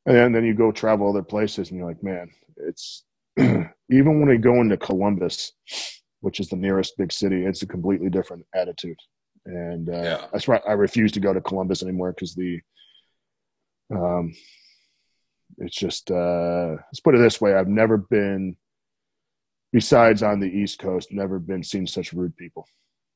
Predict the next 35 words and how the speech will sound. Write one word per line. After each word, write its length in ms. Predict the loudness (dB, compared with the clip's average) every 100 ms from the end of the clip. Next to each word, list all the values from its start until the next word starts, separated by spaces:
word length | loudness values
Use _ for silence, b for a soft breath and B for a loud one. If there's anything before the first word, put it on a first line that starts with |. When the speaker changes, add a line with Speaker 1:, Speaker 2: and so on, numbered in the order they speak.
| _
Speaker 1:
Um, 100 | -6
Speaker 2:
Really? 380 | 2 6 6 4 -6 _ _ -16 -8
Speaker 1:
rude, 240 | 0 2 6
rude 200 | 4 6
workers. 500 | 2 2 -4 -6 -10 -4
Yeah. 240 | -2 -2 -8 _ _ _
And 180 | -8 -6
I 100 | -6
just 280 | -6 -8 _ _ -20 -8
got 220 | -6 -6
turned 240 | -8 -6
off. 320 | -2 -4 -6 -20 _ _ _ _
So, 360 | -12 -8 -10 _ _ _ _ _ _ _ _ -16
uh, 240 | -10 -8 -8
Speaker 2:
Yeah, 340 | -8 -6 -8 -10 _ -20 -14
I 80 |
get 120 | -6 -2
Speaker 1:
treat 140 | 0
Speaker 2:
that. 80 | 2
Speaker 1:
you 60 | 4
like, 100 | 4 0
Speaker 2:
Like 20 | -12 _ _ -20 _ _
Speaker 1:
they 80 | -6
treat 280 | 2 2 4
you 80 | 4
like 140 | 4
shit. 320 | 4 2 2 0
And 100 | -6
I'm 140 | -2
like, 200 | -2 -4
"Man," 160 | -6 -6 _ b b b
and 80 | 4
I, 140 | 4 0
and 80 |
I'm, 160 | 0 0